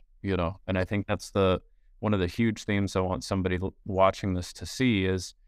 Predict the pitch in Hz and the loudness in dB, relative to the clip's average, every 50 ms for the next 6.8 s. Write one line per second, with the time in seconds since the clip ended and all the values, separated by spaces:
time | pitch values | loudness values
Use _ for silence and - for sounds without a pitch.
0 | _ - - - - 104 104 101 101 117 120 110 104 92 - 104 107 123 117 107 | _ -20 -14 -6 0 2 2 2 2 2 0 0 0 -2 0 0 0 0 0 -2
1 | 92 95 90 - 95 92 - - 110 117 135 156 165 147 - 147 139 135 127 110 | -2 -2 -2 -2 -4 -4 -4 -2 -2 0 2 2 2 2 0 0 0 2 0 0
2 | 98 - - 110 107 107 104 95 92 - - 101 - - - - - 117 110 107 | -2 -2 0 0 2 2 2 0 -2 0 0 -2 -2 -2 -12 -6 -4 -2 0 0
3 | 104 95 90 90 92 104 113 107 98 90 90 90 85 90 90 92 90 87 - - | 0 0 0 0 0 2 2 2 2 2 2 0 -2 -4 -2 -2 -2 -4 -4 -4
4 | - 110 104 107 104 - - - - 101 98 98 95 90 92 - - 101 101 104 | -2 0 0 0 0 -4 -8 -8 -4 -2 0 0 0 0 -2 -2 0 0 0 0
5 | 98 - 101 95 92 90 90 92 104 110 - - - - _ _ _ _ _ _ | 0 0 0 0 0 0 0 -2 -4 -4 -6 -8 -10 -14 _ _ _ _ _ _
6 | _ _ _ - 98 98 95 92 90 90 90 87 90 90 - | _ _ _ -4 -2 0 2 2 2 2 2 2 0 -2 -4